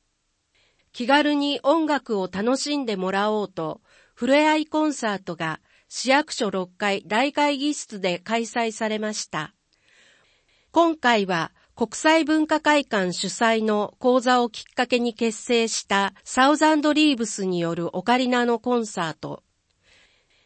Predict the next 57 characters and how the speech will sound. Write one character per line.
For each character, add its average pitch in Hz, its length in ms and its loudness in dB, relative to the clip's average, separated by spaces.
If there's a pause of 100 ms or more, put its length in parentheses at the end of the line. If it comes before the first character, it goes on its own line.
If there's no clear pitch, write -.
(540)
春 311 320 4
よ 214 140 4
来 220 240 2
い 175 280 -2
な 190 140 0
ど 185 140 0
の 165 200 -2
お 196 100 -2
な 240 140 6
じ 269 160 -2
み 277 80 2
の 269 160 4
楽 240 220 2
曲 247 280 -2
の 233 120 0
ほ 220 140 -6
か、 202 320 -4 (460)
オ 226 100 2
リ 285 140 6
ジ 311 120 2
ナ 320 120 6
ル 311 140 2
ソ 311 220 2
ン 294 80 2
グ 202 180 0
を 175 80 0
含 202 260 -6
め 170 220 -2 (140)
計 294 240 4
六 190 220 0
曲 285 300 -2
が 226 140 2
披 226 200 -2
露 220 200 4
さ 190 160 -2
れ 185 120 0
ま 190 160 -2
し - 140 -8
た。 151 240 -6 (1120)
観 302 260 4
客 294 320 -2
は 269 300 2 (140)
音 320 220 4
楽 285 260 0
に 214 160 0
合 196 120 0
わ 226 120 0
せ 214 140 -4
て 175 380 -8
体 285 420 2
を 277 80 2
揺 247 140 -2
ら 254 120 0
し 240 160 -6
な 240 140 -2
が 202 120 -2
ら、 156 220 -6